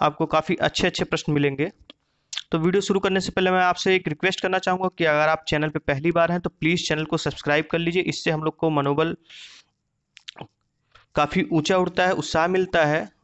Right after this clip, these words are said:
और हम लोग आपके लिए काफ़ी अच्छी अच्छी वीडियो बना पाएंगे। चलिए क्वेश्चन शुरू करते हैं। पहला क्वेश्चन है, बाबर को भारत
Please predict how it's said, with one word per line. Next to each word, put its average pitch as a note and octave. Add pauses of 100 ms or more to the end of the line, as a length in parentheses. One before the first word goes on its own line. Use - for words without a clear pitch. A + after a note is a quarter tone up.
और D#3
हम E3+
लोग F3
आपके D3+
लिए F3 (380)
काफ़ी D3
अच्छी -
अच्छी D#3+
वीडियो C#3+ (160)
बना B2+
पाएंगे। A2 (680)
चलिए F3
क्वेश्चन F3
शुरू E3
करते E3+
हैं। F3+ (1000)
पहला E3
क्वेश्चन E3
है, F#3 (1120)
बाबर E3
को A#3+
भारत D#3+